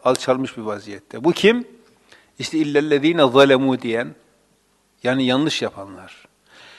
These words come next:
Yani bu yanlışın da açıklamaları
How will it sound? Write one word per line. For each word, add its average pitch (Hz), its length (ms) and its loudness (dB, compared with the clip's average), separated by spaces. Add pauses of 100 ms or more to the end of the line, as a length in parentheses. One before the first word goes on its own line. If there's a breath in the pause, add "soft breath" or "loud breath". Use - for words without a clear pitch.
(560 soft breath)
Yani 151 260 4 (240)
bu 147 380 -6
yanlışın 175 520 2
da 220 300 4
açıklamaları 160 960 0